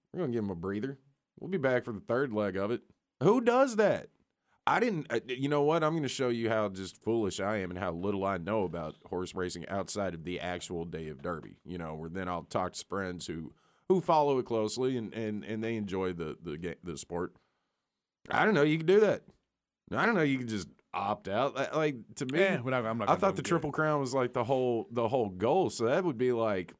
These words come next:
Speaker 1: "Nah, we're not gonna participate in this seven-game series for the Eastern Conference Finals. We'll just play in the finals.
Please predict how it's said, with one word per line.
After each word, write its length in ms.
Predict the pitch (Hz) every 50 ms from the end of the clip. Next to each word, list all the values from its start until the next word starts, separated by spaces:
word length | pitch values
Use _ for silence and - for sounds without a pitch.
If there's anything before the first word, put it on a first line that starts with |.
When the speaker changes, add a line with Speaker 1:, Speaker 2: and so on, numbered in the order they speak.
| _ _ _ _ _ - - _ _ _ _ _ _
Speaker 1:
"Nah, 300 | 120 120 120 117 113 110
we're 120 | 123 147
not 200 | 156 147 143 131
gonna 140 | 117 113 110
participate 680 | - 95 - 117 110 101 - 85 - 104 90 90 87 -
in 120 | 87 87
this 160 | 87 87 -
seven-game 520 | - 104 95 87 90 87 90 92 87 82 80
series 380 | - - 92 90 85 87 -
for 100 | - 80
the 80 | 78 78
Eastern 240 | 87 82 - - 82
Conference 340 | - 87 85 80 - 80 78
Finals. 380 | - - 82 80 78 78 76 82
We'll 80 | 85
just 220 | 85 82 80 76 -
play 180 | - 76 71
in 40 | 67
the 60 | 71
finals. 380 | - - - - - - -